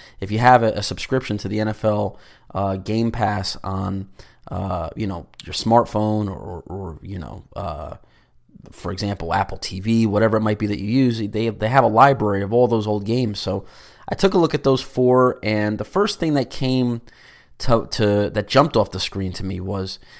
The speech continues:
this guy can make every throw. He's got a big league arm.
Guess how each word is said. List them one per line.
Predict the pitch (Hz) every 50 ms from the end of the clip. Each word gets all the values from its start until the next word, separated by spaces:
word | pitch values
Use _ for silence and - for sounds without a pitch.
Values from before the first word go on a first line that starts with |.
| - - _ - -
this | 139 139 -
guy | - 147 139
can | 135 - 120 120
make | 117 110 - -
every | - 107 98 98 95
throw. | - - - - - - - - - _ _ _ - -
He's | 104 120 123 110
got | - - 117 107 110 - -
a | 101
big | 95 - 120 117 104 107
league | 110 110 107 95 95
arm. | 98 98 98 95 92 95